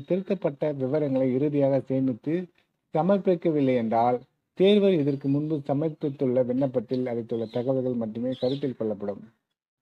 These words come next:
திருத்தம் செய்யப்பட்ட விவரங்களின் அடிப்படையில் தேர்வு கட்டணம் செலுத்த வேண்டிய நிலை ஏற்பட்டால் உரிய தேர்வு கட்டணத்தை இணைய வழியாக செலுத்தவும், உரிய தேர்வு கட்டணத்தை ஏற்கனவே செலுத்திய தேர்வர்கள் மீண்டும் செலுத்த தேவையில்லை. இணைய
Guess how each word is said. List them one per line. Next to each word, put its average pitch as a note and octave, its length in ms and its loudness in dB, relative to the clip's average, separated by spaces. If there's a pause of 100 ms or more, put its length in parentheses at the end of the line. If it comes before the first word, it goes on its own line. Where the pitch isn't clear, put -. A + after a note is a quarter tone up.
(140)
திருத்தம் G3 440 2
செய்யப்பட்ட C3+ 480 0
விவரங்களின் C3 560 2
அடிப்படையில் A2 540 -2 (220)
தேர்வு G3 340 4
கட்டணம் B2+ 460 0
செலுத்த A#2+ 340 -2
வேண்டிய A2+ 340 -2
நிலை C3 280 -2
ஏற்பட்டால் A2 600 -2 (720)
உரிய G3 320 6 (140)
தேர்வு F#3 340 4
கட்டணத்தை C#3 540 0 (160)
இணைய F3 320 0
வழியாக C3+ 400 4
செலுத்தவும், A2+ 600 -2 (440)
உரிய F3 220 4 (180)
தேர்வு D#3+ 260 2
கட்டணத்தை A#2 560 -4 (120)
ஏற்கனவே C#3+ 440 -2
செலுத்திய C3+ 380 0
தேர்வர்கள் A2+ 520 0
மீண்டும் C#3+ 420 -4
செலுத்த B2+ 400 -4
தேவையில்லை. G#2+ 500 -2 (560)
இணைய D#3 300 0